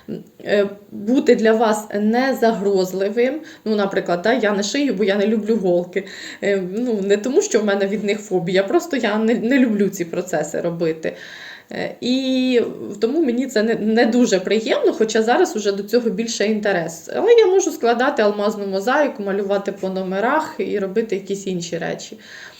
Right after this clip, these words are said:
Е, і, тобто приємний матеріал, е, матеріал, який вам подобається, і як-, якийсь простір, який є для вас безпечним, де ви можете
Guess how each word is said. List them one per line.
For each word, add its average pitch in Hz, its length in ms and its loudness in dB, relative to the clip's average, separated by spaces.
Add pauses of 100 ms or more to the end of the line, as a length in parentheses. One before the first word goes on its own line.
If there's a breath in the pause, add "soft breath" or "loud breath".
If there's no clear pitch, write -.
(380 loud breath)
Е, - 240 -8
і, 294 480 2 (960)
тобто 190 240 2
приємний 262 480 0
матеріал, 220 680 2 (500 loud breath)
е, 220 180 0 (260)
матеріал, 226 500 2
який 196 240 0
вам 190 220 -4
подобається, 247 800 4 (600 loud breath)
і 294 320 4 (240)
як-, 254 240 0
якийсь 285 360 0
простір, 311 540 2
який 240 260 0
є 254 140 2
для 233 140 0
вас 220 240 2
безпечним, 247 760 0
де 233 80 4
ви 226 120 0
можете 220 480 0